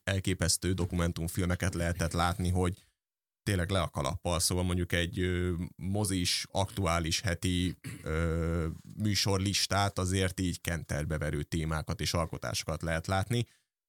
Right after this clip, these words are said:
Ami ők egy dokumentumfilmmel például bekerülni mondjuk tényleg a mozikba, az,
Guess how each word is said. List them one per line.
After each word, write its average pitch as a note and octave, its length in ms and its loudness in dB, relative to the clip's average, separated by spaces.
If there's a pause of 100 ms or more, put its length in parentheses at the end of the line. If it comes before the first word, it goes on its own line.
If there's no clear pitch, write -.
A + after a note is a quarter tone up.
(140)
Ami A2 120 2
ők A2 160 2
egy A2+ 80 0
dokumentumfilmmel A2 960 2
például F#2 280 0
bekerülni F#2+ 480 0
mondjuk E2 300 -2
tényleg E2+ 320 0
a D#2+ 60 -2
mozikba, F2+ 520 0
az, F2 140 -2